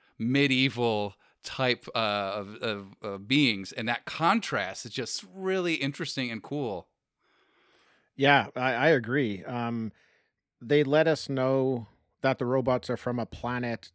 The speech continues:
Speaker 2: that orbits both Wreath and Landfall. So all we've known
Speaker 1: Yes.
Speaker 2: is,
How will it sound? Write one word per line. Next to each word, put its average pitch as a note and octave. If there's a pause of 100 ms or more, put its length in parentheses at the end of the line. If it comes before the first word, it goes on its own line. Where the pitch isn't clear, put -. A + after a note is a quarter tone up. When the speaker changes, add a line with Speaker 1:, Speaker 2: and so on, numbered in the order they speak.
Speaker 2:
that A#2+ (220)
orbits C#3
both C3+ (120)
Wreath C3+
and A#2
Landfall. B2
So A#2
all C#3
we've C#3
known B2+
Speaker 1:
Yes. A#2+
Speaker 2:
is, -